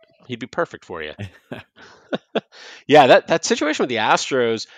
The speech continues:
Speaker 1: I've, we have no information on that either, do we? They all got
Speaker 2: I
Speaker 1: put on the
Speaker 2: have
Speaker 1: covid
Speaker 2: been
Speaker 1: I L, but that's all we know.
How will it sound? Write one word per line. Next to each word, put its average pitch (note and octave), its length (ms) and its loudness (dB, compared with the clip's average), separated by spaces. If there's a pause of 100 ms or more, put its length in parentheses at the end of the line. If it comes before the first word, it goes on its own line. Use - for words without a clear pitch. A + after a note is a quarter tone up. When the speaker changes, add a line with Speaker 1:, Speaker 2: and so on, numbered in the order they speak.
(220)
Speaker 1:
I've, - 200 -14
we D#3 160 -10
have C4 80 -6
no C#4 140 2
information C3 580 -4
on F#2 100 -8
that E2+ 140 -8
either, G2+ 240 -8
do G#2 180 -8
we? E2 220 -16
They C3 80 -6
all B2+ 160 0
got A2+ 140 0
Speaker 2:
I - 20 0
Speaker 1:
put - 80 0
on F3 80 2
the - 120 -4
Speaker 2:
have D#3+ 120 0
Speaker 1:
covid G2+ 60 -2
Speaker 2:
been G2 120 -2
Speaker 1:
I B2 120 -2
L, G2 480 -6 (520)
but - 120 -10
that's D3+ 180 0
all D#3 120 0
we C#3 80 -4
know. G#2+ 460 -8